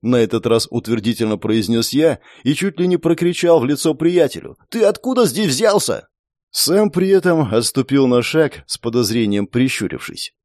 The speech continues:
Слишком много сюрпризов за несколько минут, как бы не вляпаться в очередное нехорошее приключение. Но нет, можно расслабиться.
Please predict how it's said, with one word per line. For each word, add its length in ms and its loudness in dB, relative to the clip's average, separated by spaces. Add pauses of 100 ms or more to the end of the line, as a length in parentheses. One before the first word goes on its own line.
(160)
Слишком 520 -2
много 320 2
сюрпризов 640 0
за 120 2
несколько 460 -2
минут, 320 -2 (220)
как 180 0
бы 140 2
не 80 4
вляпаться 500 0
в 60 0
очередное 540 0
нехорошее 540 0
приключение. 760 -4 (520)
Но 280 2
нет, 400 2
можно 440 2
расслабиться. 760 -2